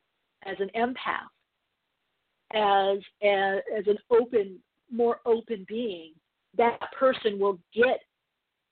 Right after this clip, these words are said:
that energetic transmission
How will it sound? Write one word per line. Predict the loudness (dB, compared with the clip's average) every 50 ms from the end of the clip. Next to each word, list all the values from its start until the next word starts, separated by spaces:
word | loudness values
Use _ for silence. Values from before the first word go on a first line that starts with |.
| _ _ _ _ _ _ _ _ _ _ _ _ _ _ _ _ _ -8 -4
that | -4 -4 -4 -4 -6
energetic | -8 -8 -8 -8 -8 -8 -8 -8 -8 -10
transmission | -12 -14 -12 -12 -14 -14 -12 -8 -4 -2 0 0 -2 -2 -6 -14 -18